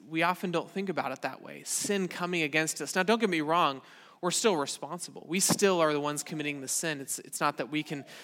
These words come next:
shirk responsibility, but, but there's still this aspect, this idea, and you've probably felt it before, where sin just prevails against you. Temptation comes upon you, and you just say, "I, I can't, I can't fight anymore. I just have to give in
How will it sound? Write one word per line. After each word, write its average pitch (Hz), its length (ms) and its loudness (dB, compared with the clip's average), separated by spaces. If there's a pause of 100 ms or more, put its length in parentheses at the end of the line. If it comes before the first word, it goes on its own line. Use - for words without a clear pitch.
(100)
shirk 190 400 2
responsibility, 160 1000 0 (320)
but, 160 240 2
but 165 220 -4
there's 170 180 0
still 220 220 4
this 180 180 0
aspect, 160 520 -2
this 151 200 -6
idea, 147 380 -2
and 143 100 -6
you've 147 120 -8
probably 180 340 -2
felt 151 300 -6
it 151 60 -10
before, 131 300 -10
where 139 120 -10
sin 202 340 -4
just - 320 -10
prevails 151 480 -4
against 143 440 -8
you. - 160 -16 (600)
Temptation 170 840 -4 (480)
comes 175 240 -2
upon 147 400 -6
you, 135 140 -4
and 143 140 -12
you 147 80 -12
just 147 240 -8
say, 143 220 -6
"I, 143 200 -6 (100)
I 151 60 -12
can't, 147 420 -4 (1040)
I - 40 -20
can't 170 200 -2
fight 185 220 2
anymore. 151 260 -4
I 139 100 -2
just 147 160 -10
have 160 240 4
to 160 80 -8
give 143 200 -6
in 131 180 -6